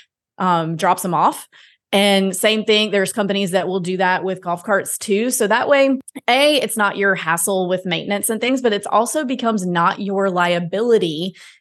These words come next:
if they take that bicycle somewhere and wreck it and hurt themselves and, you know, crack their head open. Hopefully they don't do that, but then it becomes someone else's and not yours.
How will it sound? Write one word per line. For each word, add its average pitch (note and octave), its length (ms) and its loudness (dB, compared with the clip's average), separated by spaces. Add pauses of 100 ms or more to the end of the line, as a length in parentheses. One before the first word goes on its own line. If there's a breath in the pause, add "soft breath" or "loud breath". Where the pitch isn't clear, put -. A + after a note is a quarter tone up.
(120)
if F#3+ 300 2
they F#3+ 180 2
take G3 240 -2
that F#3 200 0
bicycle F#3 560 0
somewhere F#3 460 0
and E3 260 -2
wreck E3+ 260 0
it F#3+ 200 4
and F3+ 120 -4
hurt F#3+ 220 -4
themselves F#3 460 0
and, F#3+ 80 -2
you F3 80 -2
know, E3+ 80 -4
crack F3+ 260 -2
their E3+ 140 -4
head G3 200 -2
open. F3 380 0
Hopefully F#3 380 -2
they F3+ 80 2
don't E3 160 -4
do A3+ 160 0
that, F#3 300 0 (380 loud breath)
but G3 420 2
then G#3+ 140 0
it G#3 120 -4
becomes G3 720 -2
someone G3 380 0
else's F3+ 380 0
and F3+ 140 -2
not E3 280 0
yours. F#3 640 -4